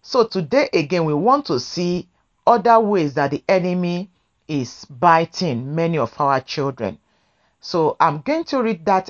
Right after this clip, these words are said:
Ecclesiastes chapter ten again, and I will read verse eight, which says, "He that diggeth a pit shall fall into it,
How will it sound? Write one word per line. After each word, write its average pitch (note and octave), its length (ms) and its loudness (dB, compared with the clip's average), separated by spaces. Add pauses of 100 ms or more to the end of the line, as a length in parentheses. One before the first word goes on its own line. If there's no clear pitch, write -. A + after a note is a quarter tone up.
Ecclesiastes D#3+ 880 -4
chapter C3 460 -6
ten F3+ 300 -4
again, D#3+ 440 -6 (680)
and C#3 240 -2
I C#3 60 0
will C3 160 -4
read E3+ 160 -4
verse D#3 440 -2
eight, D#3+ 220 -4
which D#3+ 160 -10
says, - 420 -10 (640)
"He D#4 260 -2
that C#3+ 300 -2
diggeth E3+ 580 -2
a E3 120 0
pit - 540 -10
shall - 260 -6
fall E3 340 -4
into B2+ 380 -16
it, E3+ 300 -10